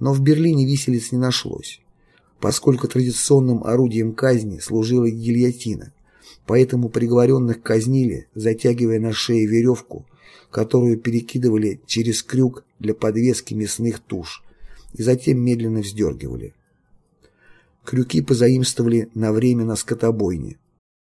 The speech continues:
С тех пор именно этот метод повешения и стал применяться как особая форма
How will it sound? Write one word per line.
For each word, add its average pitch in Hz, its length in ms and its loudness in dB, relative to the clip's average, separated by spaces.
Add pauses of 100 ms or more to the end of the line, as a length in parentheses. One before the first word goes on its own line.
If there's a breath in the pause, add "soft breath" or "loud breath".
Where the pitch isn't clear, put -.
С - 200 -8
тех 131 340 2
пор 151 240 6
именно 131 380 0
этот 127 500 0
метод 113 340 0
повешения 120 680 2
и 107 80 -8
стал 120 340 0
применяться 113 720 -2
как 113 240 -6
особая 113 500 0
форма 110 480 -2